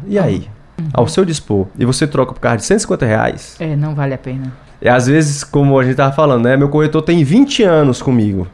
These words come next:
Speaker 1: Poxa, e a consideração que ele tá durante
Speaker 2: E já
Speaker 1: vinte
Speaker 2: gerou
Speaker 1: anos?
Speaker 2: uma, uma confiança muito
Speaker 1: Uma
Speaker 2: grande,
Speaker 1: confiança.
Speaker 2: né?
Speaker 1: Ele faz um levantamento em todas as seguradoras,
Speaker 2: É.
Speaker 1: né?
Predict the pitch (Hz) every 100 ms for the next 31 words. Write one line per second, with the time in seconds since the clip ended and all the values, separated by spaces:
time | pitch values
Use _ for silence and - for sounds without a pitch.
0 | - - 165 110 131 190 190 233 240 214
1 | 196 190 170 - 180 131 110 101 139 135
2 | 139 135 139 135 240 175 220 202 - -
3 | 233 254 262 262 240 - 214 226 247 247
4 | 285 247 247 254 233 190 202 226 185 214
5 | 202 202 196 202 240 160 196 196 233 233
6 | 190 156 143 139 135 120 117 110 120 107
7 | 101 - 101 98 98 95 95 92 - 127
8 | 110 110 131